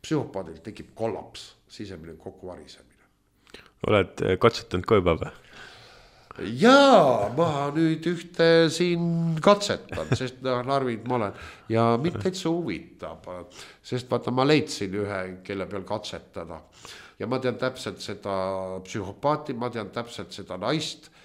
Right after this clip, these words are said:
Speaker 1: eh, kes on tema kaitse-, muideks sellel on kaks kaitse-, eh, tegelikult, eh, kolm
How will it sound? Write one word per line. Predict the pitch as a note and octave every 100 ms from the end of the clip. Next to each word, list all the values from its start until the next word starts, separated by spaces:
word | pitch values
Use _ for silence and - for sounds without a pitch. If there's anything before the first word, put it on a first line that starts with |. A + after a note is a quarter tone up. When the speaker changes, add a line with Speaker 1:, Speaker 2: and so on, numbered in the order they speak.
| _ _
Speaker 1:
eh, | A2 A2+ A2 A2 G2+
kes | - A#2 -
on | G#2+
tema | G#2+ G#2
kaitse-, | A2 A2 - G#2
muideks | C3+ D#3 A2+ -
sellel | B2 A#2 G#2+
on | G#2+
kaks | A#2 A2+ -
kaitse-, | - E2+ - - D#2
eh, | F#2+ G2 G2+
tegelikult, | B2+ A#2+ F#2 F#2 G2+
eh, | G2 F#2
kolm | A#2 G#2+ D#2+